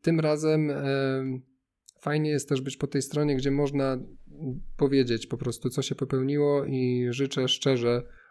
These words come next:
osobom, które będą tego słuchać, na przykład o dziesięć lat młodszym ode mnie albo i w moim wieku czy starszym, które będą nie musiały, nie będą musiały przechodzić przez podobny błąd po prostu. To też jest, em,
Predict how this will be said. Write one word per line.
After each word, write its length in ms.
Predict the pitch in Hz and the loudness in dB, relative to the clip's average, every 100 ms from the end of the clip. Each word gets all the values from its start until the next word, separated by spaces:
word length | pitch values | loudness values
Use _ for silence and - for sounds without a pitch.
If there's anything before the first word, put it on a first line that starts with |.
| - - | -18 -10
osobom, 460 | 131 131 123 123 | -4 -2 0 -2
które 680 | 117 - 123 120 117 117 120 - _ - | -4 -4 -2 -2 -2 -4 -8 -12 _ -6
będą 300 | 123 127 123 | -2 0 0
tego 200 | 120 120 | -4 -6
słuchać, 480 | 117 120 110 131 - | -6 -8 -4 -6 -2
na 120 | 131 | -4
przykład 560 | 120 - - 120 117 - | -4 -8 -4 -4 -4 -10
o 120 | - 127 | -4 -2
dziesięć 320 | 120 131 123 | -2 -2 -2
lat 140 | 117 | -2
młodszym 420 | 120 117 - 117 | -2 -2 -2 -2
ode 160 | 117 120 | -2 -2
mnie 220 | 117 120 120 | -2 -4 -6
albo 720 | - 113 107 110 110 110 113 139 | -6 -6 -6 -6 -6 -8 -8 -8
i 140 | 127 | -8
w 40 | 113 | -4
moim 260 | 113 117 | -2 -2
wieku 260 | 120 120 - | -2 -4 -6
czy 120 | 123 | -10
starszym, 540 | - 113 - 127 123 - _ _ | -8 -6 -4 -4 -6 -10 _ _
które 340 | - 151 151 151 | -2 2 4 4
będą 280 | 147 147 151 147 147 - - | 2 2 2 0 -2 -6 -4
nie 280 | 151 147 160 | 0 4 4
musiały, 480 | 165 160 143 143 143 | 4 2 2 2 2
nie 120 | 143 | 2
będą 200 | 156 151 | 2 2
musiały 340 | 143 - 135 | 0 0 0
przechodzić 500 | 135 151 123 117 127 | 2 -2 0 -4 -4
przez 180 | - 120 | -8 -4
podobny 340 | 131 120 131 | -2 0 0
błąd 280 | 160 190 123 | 2 2 0
po 100 | - | -6
prostu. 360 | 113 117 - 117 | -6 -6 -6 -8
To 260 | - 131 | -2 -2
też 280 | 131 139 131 | 0 0 0
jest, 360 | 143 131 - 139 | 0 -2 -4 -2
em, 800 | 135 131 127 127 127 127 127 | 0 0 0 0 -2 -2 -4